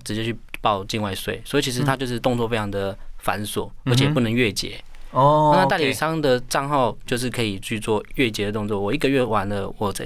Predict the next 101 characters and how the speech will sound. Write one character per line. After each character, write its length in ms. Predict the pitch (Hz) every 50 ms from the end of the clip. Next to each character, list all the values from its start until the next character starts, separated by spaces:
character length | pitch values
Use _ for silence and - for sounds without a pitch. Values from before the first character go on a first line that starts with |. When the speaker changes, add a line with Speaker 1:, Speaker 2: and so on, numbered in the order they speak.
| - -
Speaker 1:
等 120 | - 135
于 20 | 151
有 80 | 165
点 100 | 147 127
像 140 | 123 156 143
赊 220 | 131 - 135 127 123
账 200 | 135 127 104 98
嘛， 80 | 101
我 60 | 101
们 100 | 101 110
先 120 | 110 139 139
花， 140 | 143 123 123
Speaker 2:
嗯， 20 |
嗯， 20 |
嗯。 60 | 131 139
Speaker 1:
花 100 | 135 139
了 80 | 135
一 20 | 131
百 160 | 117 110 101
万， 120 | 107 117 107 - - - - - - -
然 80 | 117
后 40 | 120
一 40 | 123
百 120 | 127 110
万 140 | 110 117 117
过 160 | 113 120 113
后， 260 | 107 113 110 101 - - - - -
呃， 80 | 147
一 60 | 151 143
个 100 | - 131
月 100 | 143 131
过 140 | 131 123
后 160 | 120 127 107 101
再 100 | 117 110
去 160 | 113 117 107 104 - -
缴 160 | - - 90
这 140 | 90 101 101
一 80 | 104 107
百 140 | - 87
万。 200 | 92 95 87 90 - - - - - -
Speaker 2:
对， 80 | - 127
OK， 200 | 113 104 107 117
就 100 | 135 139
月 200 | 131 135 123 -
结， 220 | - 98 90 90
Speaker 1:
对， 140 | - 131 135
Speaker 2:
月 40 | 117
结 160 | 110 110 104
的 80 | 107
意 80 | 107 110
思 140 | 120 113 113
哈。 40 | 107
Speaker 1:
月 20 |
结， 0 |
月 40 | 101
结， 180 | 98 92 -
对， 140 | - 120 110
然 40 | 131
后 100 | 143 151
账 140 | - 147 139
号 120 | 151 147 123
数 200 | - - 143 110
也 80 | 104
比 60 | 98
较 120 | 104 98 92
多。 240 | - - 90 90 92
Speaker 2:
那 500 | 92 - - - - - - - - -
账 180 | - 180 160
号 260 | 151 143 151 147 123
数？ 420 | 107 - - - - - 135 107 90
Speaker 1:
数， 60 | -
对， 160 | - 139 143 156
因 80 | 160
为 60 | 127
我 40 | 110
们 160 | 107 110 110 - -
有 100 | 113 107
些 140 | - 151
人 100 | 147 131
一 60 | 120 131
个 100 | 117 110
人 180 | 107 101 101 98
只 80 | 110
有， 80 | 110 107
只 120 | - 101
有 80 | 98 101
几 80 | -
个 100 | 101 101
账 180 | 95 110 101 95
号， 260 | - 110 95 90 - - - - - - -
Speaker 2:
嗯。 100 | 127 127
Speaker 1:
我 120 | 120 117 117
有 220 | 117 107 104 101 -
一 80 | - 131
两 180 | 123 107 104
千 200 | 101 - 135 127
五 80 | 120 117
百 120 | 104 92
个 80 | 87 90
账 160 | 87 92 90
号。 220 | 87 95 98 -